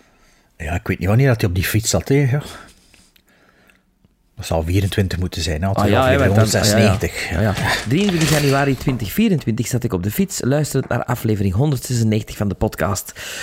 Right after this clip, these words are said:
Speaker 1: Toen ik het nieuws vernam van jullie nakende einde, werd ik onwel en belandde ik in het Albertkanaal. Na een heftige reanimatie werd ik vier weken lang kunstmatig in coma gehouden. Ik ben net ontwaakt en stuur daarom deze mail nu pas. Zoals zoveel ben ik een luisteraar van het eerste uur.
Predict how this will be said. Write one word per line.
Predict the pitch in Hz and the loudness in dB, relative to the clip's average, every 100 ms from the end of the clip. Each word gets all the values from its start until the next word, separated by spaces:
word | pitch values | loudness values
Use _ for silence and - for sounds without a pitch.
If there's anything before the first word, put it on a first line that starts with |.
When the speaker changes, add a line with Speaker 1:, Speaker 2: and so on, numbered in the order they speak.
| - | -10
Speaker 1:
Toen | - 165 | -2 0
ik | 156 | 0
het | 123 | 0
nieuws | 156 180 - | 2 2 2
vernam | 131 139 | 0 0
van | 139 | 2
jullie | 131 113 104 | 2 2 0
nakende | 139 143 107 - | 0 -2 -2 -2
einde, | 120 123 107 | 0 0 2
werd | 110 - | 0 -2
ik | - | -2
onwel | 107 104 117 | 0 2 0
en | - | 0
belandde | 92 110 104 | 0 0 2
ik | 98 - | -2 0
in | 95 | -2
het | 87 | 0
Albertkanaal. | - 87 95 - 87 85 69 - - - - - | -2 0 -2 -2 -2 -2 -4 -10 -20 -20 -20 -6
Na | 107 117 | -2 0
een | |
heftige | 98 104 139 113 113 | 2 0 0 0 0
reanimatie | 104 127 120 107 110 - | 2 2 2 2 0 2
werd | 104 - | 0 0
ik | 98 | -4
vier | - 131 | 0 2
weken | 117 107 | 2 2
lang | 101 107 | 0 0
kunstmatig | - 123 - 113 113 | 0 0 0 -2 0
in | 101 95 | -2 0
coma | 104 101 92 | 2 2 2
gehouden. | 92 87 87 85 85 - - | 2 2 2 0 -4 -10 -8
Ik | 98 | -4
ben | 98 | 0
net | 120 113 | 0 -2
ontwaakt | 95 110 98 - - | -2 -2 -2 -4 -6
en | 90 | -6
stuur | - 110 | 0 0
daarom | 98 95 92 | 2 2 2
deze | 87 87 92 | 2 2 2
mail | 90 | 2
nu | 95 92 | 2 0
pas. | - 78 - - _ _ - - - - | -2 -8 -10 -16 _ _ -16 -16 -20 -14
Zoals | - 123 123 - | -2 0 0 -2
zoveel | 95 110 104 170 175 | 0 2 2 2 2
ben | 123 | 2
ik | 120 98 | 0 2
een | 98 | 2
luisteraar | 117 147 131 127 | 2 2 0 0
van | 110 | 0
het | - | 0
eerste | 120 135 - | 0 0 -2
uur. | - 139 - | 0 0 0